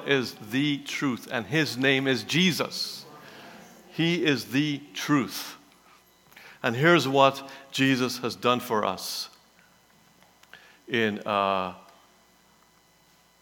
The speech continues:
I'm reading from Colossians chapter two, verses thirteen to fifteen. I'll be brief, very short, 'cause I want to pray for people. Uh, here's what Paul says to the Colossians. "When you were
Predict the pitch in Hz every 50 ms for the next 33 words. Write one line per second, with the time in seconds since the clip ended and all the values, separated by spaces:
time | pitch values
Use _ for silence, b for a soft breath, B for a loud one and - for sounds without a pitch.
0 | _ _ _ _ _ _ _ _ _ _ _ _ - - 117 117 127 135 131 123
1 | - 135 120 107 - 117 113 120 127 123 - - 135 123 - - - 131 113 -
2 | - 104 - - 131 123 104 101 117 113 - - 107 - - 127 113 107 131 127
3 | 101 107 95 - - 120 113 - - 107 101 98 101 107 98 101 113 104 95 113
4 | 147 185 175 110 - - - - - B B B B B 120 117 131 143 147 143
5 | - - - 147 156 175 170 - - B B B - 131 117 120 120 123 120 117
6 | - - - 131 131 120 - - - - 117 107 107 110 98 92 - - - -
7 | _ B B B B B B B B B B B B - - _ _ _ _ _
8 | - - - - 120 123 120 117 151 175 175 143 139 143 151 151 147 - - -
9 | - - - 147 147 143 147 147 - - 139 127 120 120 120 117 - - - -
10 | - - - - 113 117 - - 117 110 110 110 101 - - 104 95 92 98 -
11 | - - - B B B B B B 117 131 151 170 180 180 165 160 143 123